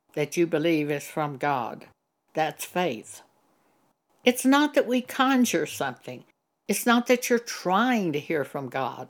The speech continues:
He just chooses to communicate with you, as in these two examples.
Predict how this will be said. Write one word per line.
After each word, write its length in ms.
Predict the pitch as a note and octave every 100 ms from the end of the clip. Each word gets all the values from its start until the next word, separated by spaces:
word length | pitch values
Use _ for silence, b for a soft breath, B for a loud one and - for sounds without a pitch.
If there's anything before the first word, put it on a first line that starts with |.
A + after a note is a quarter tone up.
| _ _ _ _ _ _
He 180 | - A3
just 380 | G#3+ G#3+ - -
chooses 640 | - B3+ B3 - E3 E3
to 140 | -
communicate 840 | F3+ F3+ G3 A#3 B3 - F3+ C#3+ -
with 300 | C#3 B2+ -
you, 140 | A2 - _ _ _ _
as 260 | F3+ F3+ F3
in 180 | F3 D3+
these 320 | E3+ D#3+ -
two 340 | - G3+ F#3 -
examples. 960 | E3+ D#3 - E3+ D3+ - - - -